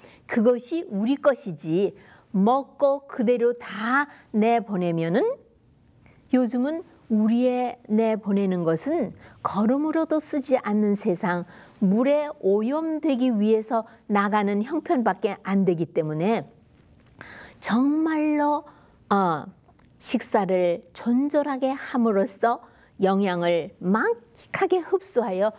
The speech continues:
우리의 활기찬 우리의 건강을 누리는 것은 참 중요하다고 생각하심-, 합니다. 이 밀,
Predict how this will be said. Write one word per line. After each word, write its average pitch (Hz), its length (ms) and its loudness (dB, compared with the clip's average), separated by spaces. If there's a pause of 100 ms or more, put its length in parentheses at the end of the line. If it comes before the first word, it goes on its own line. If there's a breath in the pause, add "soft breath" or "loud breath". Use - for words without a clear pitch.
(220 loud breath)
우리의 185 520 2 (100)
활기찬 427 960 -2 (240 loud breath)
우리의 208 380 2
건강을 180 580 0 (200 loud breath)
누리는 170 380 0
것은 165 360 -2
참 302 320 -2
중요하다고 233 640 0
생각하심-, 190 640 -4
합니다. 160 580 -2 (840 loud breath)
이 247 260 2
밀, 208 580 0